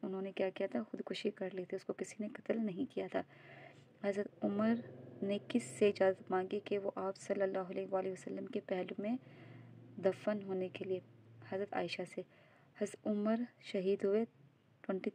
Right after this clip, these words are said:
थ्री हिजरी को। नेक्स्ट है कि, अच्छा, ये जो नेक्स्ट ऑप्शन है, ये सारे जो आपने अपने दौरे खिलाफत में काम किए थे, उनके एमसीक्यूज़ हैं, तो आप लोगों ने इनको अच्छे से याद कर लेना है।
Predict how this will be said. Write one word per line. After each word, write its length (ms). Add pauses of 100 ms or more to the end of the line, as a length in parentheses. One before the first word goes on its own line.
थ्री 300
हिजरी 380
को। 220 (460)
नेक्स्ट 300
है 100
कि, 200 (640)
अच्छा, 180
ये 300
जो 180
नेक्स्ट 360
ऑप्शन 360
है, 260 (400)
ये 80
सारे 500
जो 240
आपने 440
अपने 280 (140)
दौरे 220
खिलाफत 440
में 160
काम 240
किए 240
थे, 160
उनके 400
एमसीक्यूज़ 540
हैं, 140 (600)
तो 120 (140)
आप 140
लोगों 220
ने 160
इनको 260
अच्छे 180
से 160
याद 200
कर 220
लेना 200
है। 80